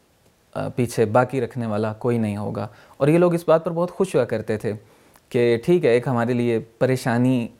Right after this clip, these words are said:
بنی ہے، ایک مشکل بنی ہے ہمارے بتوں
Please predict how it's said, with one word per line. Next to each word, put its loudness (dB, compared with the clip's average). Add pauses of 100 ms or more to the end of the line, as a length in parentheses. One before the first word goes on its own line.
(120)
بنی 2
ہے، -2
ایک -8
مشکل -4
بنی 2
ہے -2
ہمارے 0 (160)
بتوں 0